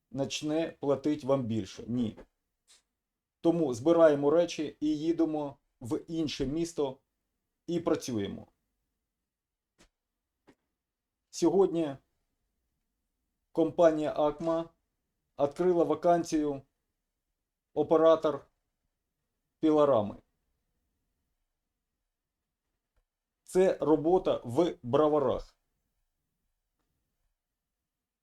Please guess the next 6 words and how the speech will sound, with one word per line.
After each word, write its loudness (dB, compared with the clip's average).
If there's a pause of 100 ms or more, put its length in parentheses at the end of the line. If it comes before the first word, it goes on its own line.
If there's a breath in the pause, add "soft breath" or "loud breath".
(640)
Від -6 (720)
двадцяти -2
тисяч -4
гривень -4
заробітна -2
платня. -8